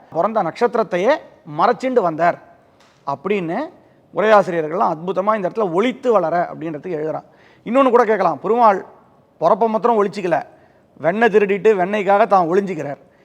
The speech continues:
அந்த ஒளிஞ்சுண்டு இவர் பார்க்கிற பார்வையை ரசிக்கிறா. இந்த மாதிரி ஒளிஞ்சே இருக்கக்கூடிய பெருமாள் அற்புதமா பெரிய திருமடல்ன்ற பிரபந்தத்தில் திருமங்கையாழ்வார் சொல்றார்,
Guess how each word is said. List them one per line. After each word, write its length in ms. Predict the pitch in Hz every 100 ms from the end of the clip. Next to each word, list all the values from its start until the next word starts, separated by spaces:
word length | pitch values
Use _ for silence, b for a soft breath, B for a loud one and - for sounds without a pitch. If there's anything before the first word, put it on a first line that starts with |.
| b b
அந்த 300 | 127 160 175
ஒளிஞ்சுண்டு 460 | 165 208 220 262
இவர் 240 | 240 202 175
பார்க்கிற 480 | 151 185 - 220 196
பார்வையை 600 | - 156 202 208 214 240
ரசிக்கிறா. 540 | 160 - 185 190 156 - b b b
இந்த 220 | - 175
மாதிரி 340 | 190 233 247 220
ஒளிஞ்சே 400 | 180 233 233 262
இருக்கக்கூடிய 380 | 240 196 190 185
பெருமாள் 580 | 165 190 196 156 180 214 - b b b b -
அற்புதமா 760 | 156 190 214 226 220 190 160 - _ _ _ _
பெரிய 220 | 185 240
திருமடல்ன்ற 460 | 202 202 180 190 190 160
பிரபந்தத்தில் 440 | 165 196 180 190
திருமங்கையாழ்வார் 600 | 180 220 208 190 170 139
சொல்றார், 460 | 156 165 151 180